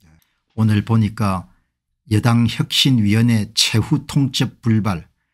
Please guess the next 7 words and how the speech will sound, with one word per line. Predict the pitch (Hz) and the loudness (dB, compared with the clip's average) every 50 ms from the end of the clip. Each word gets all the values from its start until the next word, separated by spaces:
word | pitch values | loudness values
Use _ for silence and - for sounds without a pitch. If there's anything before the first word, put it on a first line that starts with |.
| _ _ _ _ | _ _ _ _
전화기를 | - 123 113 117 123 135 135 139 143 131 120 - - | 0 2 2 2 2 2 2 0 0 0 0 -2 -2
꺼, | 151 139 139 185 - _ _ _ _ _ _ _ | -4 -4 -4 -6 -10 _ _ _ _ _ _ _
꺼버린 | - 151 123 113 107 127 117 123 113 104 95 - - - - | -2 0 0 2 2 2 2 2 2 2 0 -2 -4 -6 -2
인요한, | 120 107 104 101 104 113 113 98 92 78 76 - - _ _ _ _ _ _ _ - | 0 2 2 2 2 2 2 0 -2 -4 -8 -14 -20 _ _ _ _ _ _ _ -4
지도부는 | - 156 139 156 156 131 135 127 127 117 107 104 104 | -2 0 2 2 2 2 2 2 2 2 2 2 2
요지부동 | 110 127 147 147 123 131 107 87 113 95 110 104 92 80 | 2 2 2 2 2 0 0 0 -2 -2 0 0 -2 -2
국힘당, | - 123 110 - - - 113 104 - 87 87 110 147 160 | -4 -8 -8 -6 -2 -2 0 0 0 -2 -2 -2 -4 -4